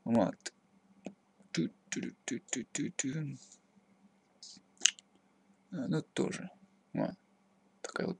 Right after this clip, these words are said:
твоя, типа, панель управления. Можно так, да, назвать её. Вот новые письма, обзор новых сообщений. Это вот на форуме. Ну, какие вот есть вообще сообщения. Так.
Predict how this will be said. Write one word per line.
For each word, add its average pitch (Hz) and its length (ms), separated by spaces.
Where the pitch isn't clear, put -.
твоя, 131 280
типа, - 240
панель 127 540
управления. 123 760
Можно 107 260
так, - 220
да, 113 160
назвать 107 480
её. - 120
Вот 147 160
новые 147 280
письма, 147 400
обзор 131 240
новых 131 260
сообщений. 127 540
Это 123 140
вот - 120
на 131 120
форуме. - 560
Ну, 113 320
какие - 260
вот 95 140
есть 90 160
вообще - 220
сообщения. - 720
Так. - 560